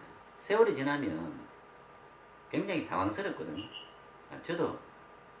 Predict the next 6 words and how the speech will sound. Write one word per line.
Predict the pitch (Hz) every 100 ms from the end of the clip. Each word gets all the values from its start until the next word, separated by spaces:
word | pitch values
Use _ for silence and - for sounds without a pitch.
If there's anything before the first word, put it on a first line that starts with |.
| - - - - - - - - - - - - - - - - - - - - - -
그렇지만 | 160 - 156 127 104
이, | 117 - - - - - - - - - - - - -
이 | 131
당황스러움으로 | 95 110 139 156 233 202 143 110
끝나지 | 101 170 175
않고 | 110 120 - - 151